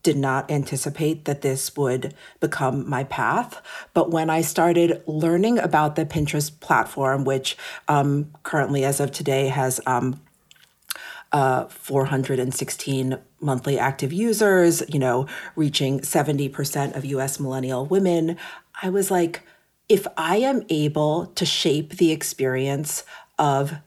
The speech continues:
these users and give them more exciting tools and educate them on how to use this platform better,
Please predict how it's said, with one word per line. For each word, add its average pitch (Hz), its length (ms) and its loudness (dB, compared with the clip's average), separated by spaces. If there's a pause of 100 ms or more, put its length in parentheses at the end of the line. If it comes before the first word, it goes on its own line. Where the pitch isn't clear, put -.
(160)
these 135 560 -4
users 143 500 -2
and 147 240 -6
give 147 280 -2
them 143 400 0
more 147 320 -2
exciting 143 600 -2
tools 143 560 -2
and 151 240 -6
educate 151 480 -2
them 147 180 0
on 135 200 -2
how 139 160 0
to 135 80 -2
use 135 260 -4
this 127 180 -8
platform 131 520 -2
better, 139 420 2